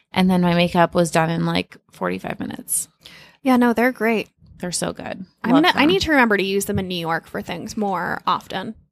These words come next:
Speaker 1: Yeah, whenever I have a big project or, like, I'm, I ha-, I'm gonna be on camera, I always, I always, um, book Glam Squad.
Speaker 2: Hmm.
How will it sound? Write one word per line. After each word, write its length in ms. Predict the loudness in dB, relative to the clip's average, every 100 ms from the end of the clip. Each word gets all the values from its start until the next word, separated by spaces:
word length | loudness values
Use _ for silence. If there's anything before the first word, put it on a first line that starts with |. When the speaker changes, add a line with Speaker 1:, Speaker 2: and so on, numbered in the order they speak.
| -6
Speaker 1:
Yeah, 200 | 2 4
whenever 280 | 6 6 6
I 80 | 2
have 140 | 2
a 80 | 2
big 180 | 2 2
project 500 | -2 0 0 -2 -4
or, 200 | 0 4
like, 180 | 4 2
I'm, 160 | 0 -2 -2
I 60 | 4
ha-, 180 | 4 4
I'm 80 | 0
gonna 140 | 0
be 140 | 2 2
on 160 | 0
camera, 360 | 0 -2 0 2
I 200 | 2 2
always, 320 | 2 0 -4 -10 _ _
I 140 | 0 2
always, 280 | 2 0 -2
um, 460 | -4 -4 -6 -12 -8
book 160 | -8 -6
Glam 220 | -8 -8
Squad. 360 | -10 -10 -10 -14 -12
Speaker 2:
Hmm. 120 | -12